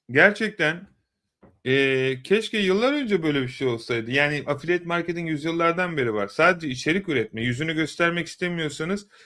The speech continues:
şu an dünya üzerinde en iyi para kazanabileceğiniz iki iş modeli var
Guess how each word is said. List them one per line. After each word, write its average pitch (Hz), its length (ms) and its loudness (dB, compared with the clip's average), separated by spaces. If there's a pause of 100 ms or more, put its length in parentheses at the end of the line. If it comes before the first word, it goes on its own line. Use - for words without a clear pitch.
(100)
şu 269 200 4
an 202 220 4
dünya 233 340 2
üzerinde 196 340 0
en 226 140 0
iyi 202 200 0
para 208 200 4
kazanabileceğiniz 185 760 -2
iki 185 240 -6
iş 175 120 -6
modeli 156 400 -2
var 101 160 -4